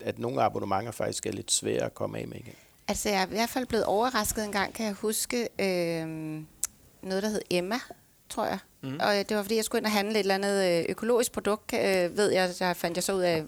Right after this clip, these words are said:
Speaker 2: øh, et år efter fandt jeg ud af, at jeg havde et abonnement, jeg ikke vidste, jeg havde. Øhm, og, øh, og d-, for at kunne købe det her produkt, så havde jeg åbenbart tikket af en eller anden boks, hvor der
Speaker 3: Ja.
Speaker 2: stod, at, øh, jeg ville gerne være,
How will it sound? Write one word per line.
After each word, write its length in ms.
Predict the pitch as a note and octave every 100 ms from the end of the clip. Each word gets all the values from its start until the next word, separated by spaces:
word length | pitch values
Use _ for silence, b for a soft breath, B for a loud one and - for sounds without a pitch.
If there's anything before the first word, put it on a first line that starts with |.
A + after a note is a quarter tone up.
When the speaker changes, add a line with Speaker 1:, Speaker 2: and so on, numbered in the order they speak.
| -
Speaker 2:
øh, 140 | - E2+
et 100 | -
år 200 | F3+ G#3
efter 220 | E3 -
fandt 220 | F3+ E3 E3+
jeg 80 |
ud 80 | E3+
af, 220 | E3 D#3+ -
at 100 | E3
jeg 60 |
havde 120 | E3+ E3
et 60 |
abonnement, 420 | D#3+ D#3+ D#3+ D#3+
jeg 80 | E3+
ikke 100 | D#3+
vidste, 220 | E3+ -
jeg 60 | F3
havde. 200 | E3 F3 - B B B B -
Øhm, 840 | G3+ F#3+ F3+ E3+ E3 E3 D#3+ D#3+ D#3+ - B B B B -
og, 440 | G3 F#3+ F#3 F3 E3+
øh, 160 | E3 -
og 100 | F#3+
d-, 80 | -
for 200 | - B3+
at 80 | A3+
kunne 120 | A3+
købe 260 | - A#3 B3
det 100 | G#3+
her 80 | G3
produkt, 400 | F#3+ A3+ B3 -
så 100 | A#3
havde 160 | G#3+
jeg 100 | G3
åbenbart 360 | G3+ G#3+ G3 F#3 -
tikket 340 | - G#3 F#3+
af 80 | F#3+
en 180 | F#3 F#3+
eller 100 | F#3
anden 120 | F3+
boks, 320 | F#3 G3+ -
hvor 140 | - F#3
der 100 | F#3+
Speaker 3:
Ja. 40 |
Speaker 2:
stod, 200 | - F#3 F3+
at, 120 | F#3
øh, 160 | F3+
jeg 140 | F3 F3+
ville 120 | F3+
gerne 220 | F3+ F3+
være, 260 | F3+ F3